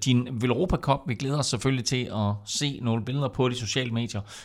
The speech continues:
øh, af dig med din nye Velropa Cup, enten fyldt med kaffe eller med, øh, øl. Og så <laughs> trækker vi lod i næste uge, Kim,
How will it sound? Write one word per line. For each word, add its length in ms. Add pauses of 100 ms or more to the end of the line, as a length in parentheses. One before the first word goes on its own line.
(120)
øh, 220
af 160
dig 300
med 100
din 180
nye 360
Velropa 400
Cup, 300
enten 280
fyldt 240
med 80
kaffe 400
eller 340 (320)
med, 340
øh, 200
øl. 200 (600)
Og 140
så 220
<laughs> 60
trækker 260
vi 100
lod 340 (120)
i 80
næste 360
uge, 160
Kim, 360